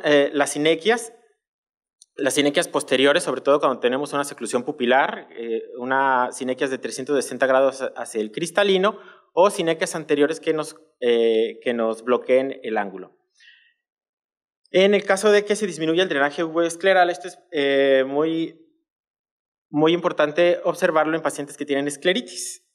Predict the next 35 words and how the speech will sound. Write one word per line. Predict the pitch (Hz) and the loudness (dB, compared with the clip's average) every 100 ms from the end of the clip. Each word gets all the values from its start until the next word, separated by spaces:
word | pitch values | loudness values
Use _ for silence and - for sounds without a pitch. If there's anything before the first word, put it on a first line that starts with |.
| - | -10
sobre | - 135 | -4 -2
todo | 143 156 | 0 0
en | 165 | 0
escleritis | 160 131 139 175 170 175 | -4 -6 -4 -6 -6 -2
difusas, | 202 196 175 190 185 | -2 0 0 -2 -2
en | 151 | -2
donde | 143 151 156 165 - | 0 2 2 0 -2
el | 127 | -6
drenaje | 123 135 143 | -4 -4 -4
uveoscleral | 170 170 165 170 165 | -4 -4 2 2 2
se | 165 | 0
ve | 123 127 | -6 -6
disminuido | 127 120 113 98 98 104 - | -10 -10 -8 -6 -6 -8 -6
y, | 131 139 | -4 -2
por | 131 | -2
lo | 110 110 - | -4 -6 -2
tanto, | 135 139 160 165 - _ - | -2 -2 -6 -8 -12 _ -10
aumenta | 113 110 110 110 | -8 -6 -2 -2
la | 104 | -2
presión. | 98 - 87 _ _ _ _ - | -6 -16 -20 _ _ _ _ -2
Como | 143 | 2
ya | 160 | 4
les | 175 | 2
mencioné, | 175 - 151 160 196 | -2 -4 -2 0 -2
la | - 131 | -2 -4
trabeculitis, | 139 131 127 131 147 180 | -2 -4 -2 -4 -4 -4
inflamación | 156 131 123 139 143 | -6 -4 -4 -4 -4
del | 160 | 0
trabéculo, | 175 170 165 175 | 0 0 -4 -8
sobre | - 135 | -6 -10
todo | 131 139 156 | -4 0 2
en | 151 | 0
pacientes | 147 127 139 139 160 | -4 -8 -8 -10 -4
con | - 185 | 0 2
herpes, | 156 151 175 | 2 0 -8